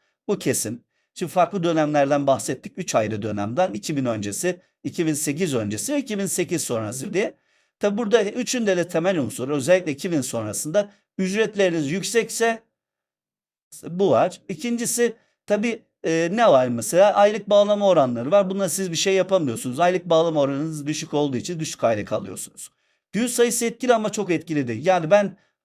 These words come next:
dokuz bin günüm var, çok emekli aylığı alırım beklentisine girmeyin. Gün değil, ücretinizi yükseltmeye bakın.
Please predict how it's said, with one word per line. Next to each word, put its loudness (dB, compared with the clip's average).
dokuz -2
bin 0
günüm 2
var, 2
çok -2
emekli 0
aylığı 4
alırım 2
beklentisine 0
girmeyin. -2
Gün -2
değil, -4
ücretinizi -2
yükseltmeye -2
bakın. -4